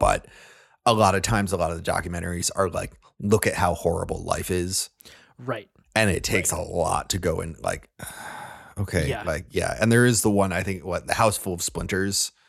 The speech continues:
Speaker 1: or House
Speaker 2: Yeah.
Speaker 1: Made of Splinters, um,
Speaker 2: Yep.
Speaker 1: is, like, about orphans. And I'm like, <sighs>
Speaker 2: Uh,
Speaker 1: okay.
Speaker 2: yeah, I know.
Speaker 1: Like, I'll get there, but, like,
Speaker 2: <laughs> Might be the
Speaker 1: you know.
Speaker 2: last one I watch.
Speaker 1: But, like, you know, Fire of Love and Navalny and All the Breeze and, like,
Speaker 2: Yeah.
Speaker 1: um, what's the other? All the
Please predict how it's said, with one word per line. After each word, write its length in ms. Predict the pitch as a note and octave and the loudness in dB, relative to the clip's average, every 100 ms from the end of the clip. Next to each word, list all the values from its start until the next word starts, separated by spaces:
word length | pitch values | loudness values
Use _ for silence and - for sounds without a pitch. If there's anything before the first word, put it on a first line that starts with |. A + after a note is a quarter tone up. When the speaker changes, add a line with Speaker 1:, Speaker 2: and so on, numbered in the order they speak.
| - - - | -20 -12 -4
Speaker 1:
or 60 | - | 2
House 200 | G#2 - | 2 2
Speaker 2:
Yeah. 160 | F#2+ F#2+ | 2 0
Speaker 1:
Made 120 | F2+ | 0
of 80 | F#2+ | -4
Splinters, 760 | - F#2+ G2 G2 G2+ - - - | -4 -4 -4 -4 -2 -4 -6 -4
um, 340 | F2 E2+ E2+ C#3+ | -2 -2 -4 -8
Speaker 2:
Yep. 260 | C3 A2+ _ _ _ G#2 | -8 -10 _ _ _ 2
Speaker 1:
is, 200 | F#2+ F2 | 4 4
like, 220 | F2+ - | 0 0
about 260 | F2+ F2+ F#2 | -2 -2 -2
orphans. 520 | F2 E2+ F2 F2 F#2 - | -2 -2 -4 -2 -2 -2
And 180 | G2 | -2
I'm 80 | F2 | -4
like, 260 | E2+ - - | -4 -8 -14
<sighs> 60 | - - - - - | -18 -16 -16 -16 -8
Speaker 2:
Uh, 320 | D#3 C#3+ A#2+ A2+ - | -4 -2 -4 -6 -4
Speaker 1:
okay. 140 | C3 | 0
Speaker 2:
yeah, 100 | C3+ | 0
I 80 | A#2+ | -2
know. 240 | G#2+ A2+ - - - - | -6 -12 -14 -14 -4 4
Speaker 1:
Like, 120 | G#2 | 6
I'll 100 | D3 | 8
get 220 | F#3 - | 6 4
there, 360 | G2 E2+ E2+ - | 2 2 0 0
but, 180 | F#2 F2+ | 2 4
like, 260 | F2 F2 - - - - - G#3 - | 2 0 -4 -6 -8 -14 -16 -20 -8
Speaker 2:
<laughs> 80 | |
Might 140 | G3+ G3 | -4 0
be 80 | F3 | 4
the 80 | |
Speaker 1:
you 40 | D3+ | 6
know. 60 | |
Speaker 2:
last 220 | D3+ C#3+ D3 | 6 4 -2
one 120 | C3 | 0
I 60 | |
watch. 280 | B2+ A#2 G#2 | 0 -2 6
Speaker 1:
But, 120 | A3+ | 8
like, 320 | G3+ F3+ D#3+ G#3 | 10 8 6 2
you 80 | |
know, 140 | C3+ F#2 | 4 4
Fire 340 | - C#3+ C3+ | 6 8 8
of 120 | G#2+ F2 | 6 6
Love 340 | G#2 G2+ F#2+ | 6 6 2
and 300 | F#2 E2+ D#2+ _ _ _ - | -2 -6 -10 _ _ _ -2
Navalny 560 | F#2+ F#2 F2+ F2+ F2 F2+ | 4 6 4 0 -6 -6
and 140 | G2 | -2
All 160 | - F#2 | 0 0
the 80 | F2+ | 0
Breeze 560 | F#2 F#2 F2+ F2+ - | -6 -6 -6 -4 -4
and, 340 | F2 F2+ - - | -4 -10 -14 -2
like, 280 | F2+ - - _ | -2 -2 -10 _
Speaker 2:
Yeah. 220 | C4+ A3+ E2+ | -8 -6 -6
Speaker 1:
um, 240 | D2+ D#2+ | -8 -10
what's 200 | E2+ - | -6 -2
the 100 | F2+ | -2
other? 160 | E2+ - | -2 -2
All 140 | G2+ | 0
the 140 | F#2+ | 0